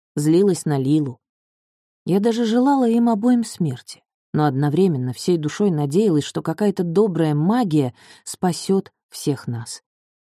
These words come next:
Себя я ненавидела и презирала гораздо больше, чем их. Я была здесь, на острове,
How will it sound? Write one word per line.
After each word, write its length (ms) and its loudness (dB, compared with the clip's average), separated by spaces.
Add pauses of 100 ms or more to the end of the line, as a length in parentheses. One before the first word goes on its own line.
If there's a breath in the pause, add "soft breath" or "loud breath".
Себя 420 0
я 160 2
ненавидела 640 2
и 140 2
презирала 640 0
гораздо 520 -2
больше, 380 -4
чем 300 -8
их. 220 -16 (520)
Я 160 0
была 220 2
здесь, 440 0
на 180 -6
острове, 560 -4